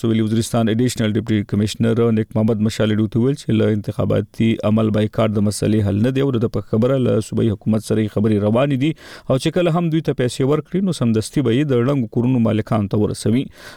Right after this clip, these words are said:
په راه نجات پوځي عملیاتو کې یو لک نهه زره کورونه ړنګ شوي وو،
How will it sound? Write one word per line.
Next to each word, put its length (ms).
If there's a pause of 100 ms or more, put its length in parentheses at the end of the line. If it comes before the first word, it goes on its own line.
(140)
په 200
راه 220
نجات 300
پوځي 240
عملیاتو 400
کې 220
یو 80 (100)
لک 200
نهه 360
زره 240 (220)
کورونه 340
ړنګ 220
شوي 200
وو، 140